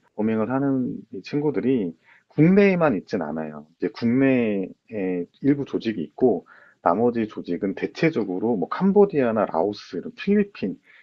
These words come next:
이런 나라에서 상선들이 거주하면서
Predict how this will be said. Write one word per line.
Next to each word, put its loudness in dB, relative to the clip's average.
이런 0
나라에서 2
상선들이 6
거주하면서 -2